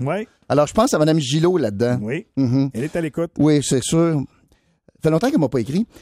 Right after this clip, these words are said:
Speaker 2: Alors, le conseil d'une municipalité de cent mille habitants ou plus doit,
Speaker 1: Oui.
Speaker 2: dès lors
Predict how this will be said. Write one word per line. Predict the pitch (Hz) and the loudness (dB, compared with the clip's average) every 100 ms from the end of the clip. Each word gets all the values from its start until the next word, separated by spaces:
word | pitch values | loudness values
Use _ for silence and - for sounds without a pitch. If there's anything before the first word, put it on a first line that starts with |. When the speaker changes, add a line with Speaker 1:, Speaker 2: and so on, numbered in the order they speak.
| _ | _
Speaker 2:
Alors, | 165 202 | 2 2
le | 196 208 | 4 2
conseil | 233 226 - 269 302 | 4 2 4 2 4
d'une | 165 147 | 2 2
municipalité | 147 139 - 151 131 123 208 233 | 2 0 -2 -2 -2 0 0 0
de | 170 123 | 0 -2
cent | - - 220 208 | 0 2 4 4
mille | 214 214 | 4 2
habitants | 131 113 156 185 - _ _ _ _ - | 0 0 0 0 -4 _ _ _ _ -2
ou | 180 | -2
plus | - 123 196 | 0 0 0
doit, | 147 139 131 247 - | 0 2 2 0 -4
Speaker 1:
Oui. | 107 110 151 - _ _ _ _ _ _ | -8 -8 -10 -14 _ _ _ _ _ _
Speaker 2:
dès | 139 240 254 | 0 2 4
lors | 269 294 294 294 - | 4 4 2 0 -6